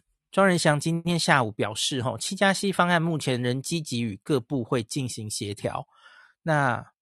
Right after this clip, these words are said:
倾向于就是要加进一个这个有打过认证疫苗的条件了哦。那目前预估吼，原本我们十加四啊，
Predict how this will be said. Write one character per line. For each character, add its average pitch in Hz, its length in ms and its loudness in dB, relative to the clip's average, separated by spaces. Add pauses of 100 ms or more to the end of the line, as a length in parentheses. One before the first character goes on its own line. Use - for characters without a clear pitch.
(1300)
倾 185 300 0
向 165 240 4
于 123 100 2
就 143 100 -2
是 135 360 0
要 170 180 0
加 143 180 6
进 139 160 0
一 127 80 -2
个 120 80 0
这 120 140 -2
个 120 180 -2 (340)
有 131 200 -2
打 107 180 0
过 120 400 2 (120)
认 139 200 2
证 123 240 -2
疫 139 140 -4
苗 107 280 -4
的 104 280 -4 (300)
条 113 200 -6
件 113 320 0
了 76 100 -8
哦。 123 300 0 (1400)
那 170 380 2 (580)
目 226 160 6
前 151 280 4
预 185 180 2
估 147 320 2
吼， 117 300 0
原 151 240 2
本 160 120 4
我 120 60 0
们 123 140 0
十 123 280 0
加 170 300 2
四 156 400 -2
啊， - 220 -8